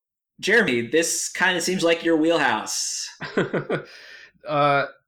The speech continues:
Speaker 2: so it's funny. I actually thought the Nets would be really good because based on the first round playoff series last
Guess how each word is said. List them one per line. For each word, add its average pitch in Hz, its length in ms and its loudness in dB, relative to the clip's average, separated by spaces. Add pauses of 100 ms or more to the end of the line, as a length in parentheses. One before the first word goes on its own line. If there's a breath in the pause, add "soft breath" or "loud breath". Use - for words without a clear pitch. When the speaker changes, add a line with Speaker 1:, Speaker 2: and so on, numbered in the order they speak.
(340)
Speaker 2:
so - 240 -4
it's 185 200 0
funny. 151 280 0
I 123 100 2
actually - 260 -4
thought 202 160 -2
the 147 80 0
Nets 120 220 2
would 143 100 -4
be 127 120 0
really 127 260 0
good 117 300 0
because 107 680 -4 (460)
based 135 260 -2
on 143 160 2
the 110 240 2 (320)
first - 340 -2
round 123 200 0
playoff 110 280 2
series 107 380 -2
last 110 760 -6